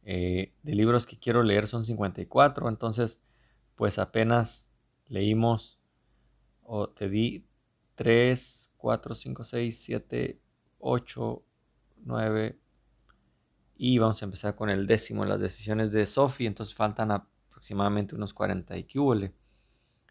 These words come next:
Así que aquí lo voy a dejar. Este, en una segunda parte les hablaré del resto de los libros que quiero leer y por qué tal vez te interesaría tenerlos también contigo.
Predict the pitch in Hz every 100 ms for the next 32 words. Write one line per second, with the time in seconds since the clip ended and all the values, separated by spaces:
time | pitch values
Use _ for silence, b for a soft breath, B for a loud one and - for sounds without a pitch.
0 | - 82 90 82 104 90 - 117 110 117
1 | 110 98 110 123 - _ _ b b b
2 | b b _ 95 92 - - - 92 92
3 | 90 90 92 - _ _ - 104 113 110
4 | 107 113 117 - 120 117 - 123 - b
5 | b b 104 - 101 98 104 110 104 98
6 | 107 - 110 98 90 107 110 - - -
7 | 113 113 107 92 104 123 123 - 101 -
8 | 101 - 101 101 104 - - _ _ -
9 | 104 104 98 - 95 98 98 107 98 101
10 | 104 - 101 92 95 92 92 85 98 120